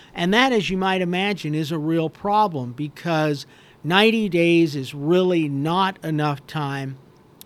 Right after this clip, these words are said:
to produce a good officer who understands the Army. After all, Reserve Officer Training Corps, Officer Candidate School, the basic course in the Marine Corps,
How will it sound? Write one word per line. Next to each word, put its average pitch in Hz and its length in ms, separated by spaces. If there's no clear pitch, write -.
to 156 160
produce 147 760
a 135 140
good 156 560
officer 135 720
who 147 100
understands 139 1000
the 139 160
Army. 143 460
After 160 280
all, 160 320
Reserve 147 380
Officer 160 340
Training 165 400
Corps, 156 440
Officer 156 360
Candidate 165 480
School, 156 520
the 135 140
basic 156 580
course 160 640
in 147 160
the 139 60
Marine 151 440
Corps, 147 420